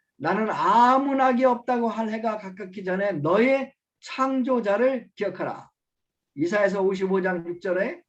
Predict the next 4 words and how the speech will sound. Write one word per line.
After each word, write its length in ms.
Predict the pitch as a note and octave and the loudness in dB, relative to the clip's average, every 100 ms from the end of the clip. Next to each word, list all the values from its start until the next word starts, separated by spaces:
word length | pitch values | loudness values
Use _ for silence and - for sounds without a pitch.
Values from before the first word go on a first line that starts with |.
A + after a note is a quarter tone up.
| _ - | _ -8
이런 240 | E3+ F#3+ | -4 -2
말씀이 340 | F3 D3+ E3 D#3 | -2 -2 -4 -8
있죠. 400 | C#3+ G#3 D#4+ - _ _ _ | -6 -6 -8 -12 _ _ _
"너희는 640 | C#3+ F#3+ A#3 A#3+ A#3+ - | 0 4 4 4 2 -2